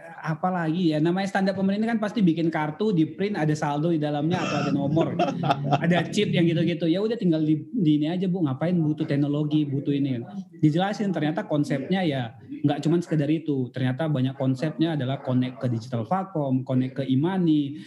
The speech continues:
Speaker 1: ke digital platform swasta lagi. Terus, eh, ada delapan waktu itu. Terus ada connect ke e-money, ketiga e-money, terus connect ke lembaga pelatihan. Terus, ya, wow, menarik ini.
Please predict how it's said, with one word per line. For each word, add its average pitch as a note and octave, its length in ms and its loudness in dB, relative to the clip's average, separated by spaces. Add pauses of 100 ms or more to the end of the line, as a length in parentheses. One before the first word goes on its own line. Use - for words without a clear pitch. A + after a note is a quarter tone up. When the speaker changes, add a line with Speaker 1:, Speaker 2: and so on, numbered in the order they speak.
(460)
Speaker 1:
ke - 120 2
digital D3 280 2
platform E3 320 0
swasta D#3+ 480 -2
lagi. A#2+ 260 -4
Terus, E3+ 320 0 (320)
eh, C#3+ 160 2
ada D3+ 180 0
delapan D3+ 440 0
waktu B2+ 240 -2
itu. A#2+ 160 -4
Terus D3+ 180 0
ada B2+ 340 0
connect B2+ 380 0
ke C#3+ 60 -4
e-money, E3 420 2
ketiga D#3 320 0
e-money, D#3 480 2
terus C#3+ 340 -2 (280)
connect D3+ 300 2
ke D3+ 40 -2
lembaga C#3 400 2
pelatihan. C#3+ 720 0 (400)
Terus, C3+ 320 0
ya, C3+ 160 -2 (380)
wow, C#3 180 -2
menarik E3+ 400 0
ini. D#3+ 240 2